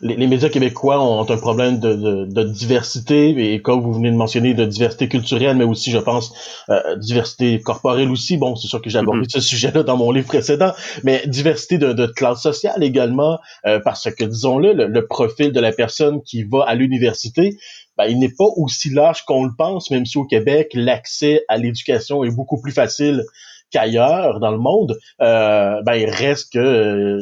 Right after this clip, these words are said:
Speaker 1: ça coûte de quoi quand même aller à l'université. Ce n'est pas tout le monde qui peut s'y rendre. Euh, donc,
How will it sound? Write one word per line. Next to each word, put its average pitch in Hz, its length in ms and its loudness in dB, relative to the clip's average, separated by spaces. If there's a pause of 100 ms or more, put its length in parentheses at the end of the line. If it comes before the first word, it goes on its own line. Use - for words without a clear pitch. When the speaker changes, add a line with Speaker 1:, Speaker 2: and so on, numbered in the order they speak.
(100)
Speaker 1:
ça 110 240 -2
coûte 120 260 -4
de 123 80 0
quoi 117 340 -2
quand 190 220 0
même 175 220 2
aller 120 200 2
à 123 100 4
l'université. 131 720 -2
Ce - 120 -4
n'est 117 260 0
pas 127 160 -2
tout 185 120 2
le 170 40 -2
monde 165 220 0
qui 151 100 -8
peut 143 140 -6
s'y 139 180 -8
rendre. 165 380 0 (540)
Euh, 107 300 2 (500)
donc, 143 220 0